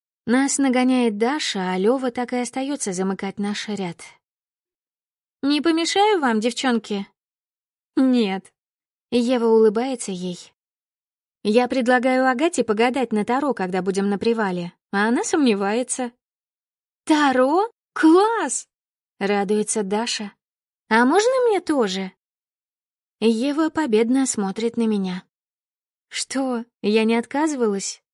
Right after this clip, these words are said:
Даже ответить не успела. И что, они реально говорят правду? «Мои, да»,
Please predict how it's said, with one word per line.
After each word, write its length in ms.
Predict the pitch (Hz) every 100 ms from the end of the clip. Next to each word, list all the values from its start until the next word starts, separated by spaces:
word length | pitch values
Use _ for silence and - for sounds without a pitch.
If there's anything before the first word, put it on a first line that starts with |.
| _ -
Даже 280 | 202 233 226
ответить 420 | 220 233 254 285
не 140 | 262
успела. 560 | 233 214 214 208 196 196 _ _ _ _ _ _ _ -
И 140 | 226
что, 280 | 214 226 226
они 280 | 220 208 202
реально 380 | 208 214 247 240
говорят 480 | 202 202 208 220 -
правду? 480 | 208 277 285 226 - _ _ _ _ _ _ _ _ _ _ _
«Мои, 520 | 214 220 196 185 190 320
да», 380 | 214 185 190